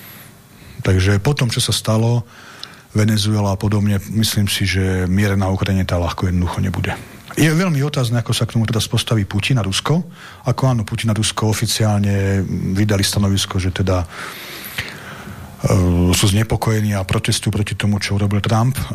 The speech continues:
ale ako ste vy naznačili, uvidíme, mm, čo konkrétne Rusko urobí. Či dostane väčšie krídla, či viac začne tú situáciu vo svete využívať vo svoj prospech.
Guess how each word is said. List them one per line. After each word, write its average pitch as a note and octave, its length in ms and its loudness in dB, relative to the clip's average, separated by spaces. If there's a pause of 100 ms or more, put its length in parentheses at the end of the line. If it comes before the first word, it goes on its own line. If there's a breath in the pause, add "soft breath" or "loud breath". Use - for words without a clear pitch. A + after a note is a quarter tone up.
(440)
ale G2 480 2
ako G2+ 160 0
ste - 160 2
vy G#2 160 2
naznačili, G#2 480 0
uvidíme, G2+ 560 2
mm, F#2 1400 0 (220)
čo C3+ 160 4
konkrétne A2 560 0
Rusko G2+ 480 0
urobí. F#2 320 0 (480 loud breath)
Či G2+ 240 2
dostane G2+ 480 0
väčšie A2+ 320 0
krídla, A2 480 0
či F#2+ 640 0
viac G#2 160 2
začne G#2 320 0
tú G2+ 160 -2
situáciu G2 960 0
vo - 400 -4
svete G#2+ 240 0
využívať G#2 480 2
vo G2+ 80 0
svoj G#2 160 0
prospech. A#2+ 480 0